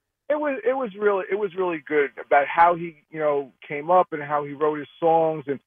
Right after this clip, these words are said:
the thing that really got me, I mean, I, I'm, I'm a Bruce fan, but he wa-, when, when Clarence was about to pass away, he was in the room with him,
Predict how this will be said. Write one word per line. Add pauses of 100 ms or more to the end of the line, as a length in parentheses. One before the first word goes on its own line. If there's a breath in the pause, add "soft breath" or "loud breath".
(220)
the
thing
that
really
got
me,
I
mean,
I, (180)
I'm,
I'm
a
Bruce
fan,
but (560 soft breath)
he
wa-,
when,
when
Clarence (100)
was (360)
about
to
pass
away,
he
was
in
the
room
with
him,